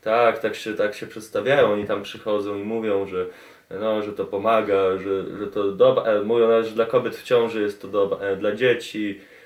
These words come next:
e, i, i że państwo polskie będzie zyskiwać bardzo dużo z podatków,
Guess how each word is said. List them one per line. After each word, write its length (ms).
e, 40
i, 300
i 80
że 440
państwo 380
polskie 400
będzie 300
zyskiwać 800
bardzo 240
dużo 340
z 80
podatków, 800